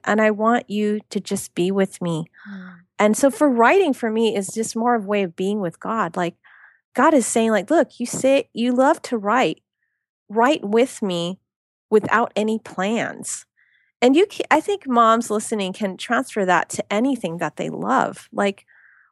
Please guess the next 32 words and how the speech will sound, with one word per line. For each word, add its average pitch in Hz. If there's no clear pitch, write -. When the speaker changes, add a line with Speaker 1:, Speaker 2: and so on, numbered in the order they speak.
Speaker 1:
what, 254
whoever 320
you 285
are 269
that 214
I 202
made 220
you 220
to 208
be, 240
can 233
you 247
just 226
be 220
that 208
person 180
and 220
hold 311
my 226
hand 196
doing 226
it 175
and 208
enjoy 202
it? 175
And 214
guess -
what? 339
I'm 240
gonna 285
take -
you 170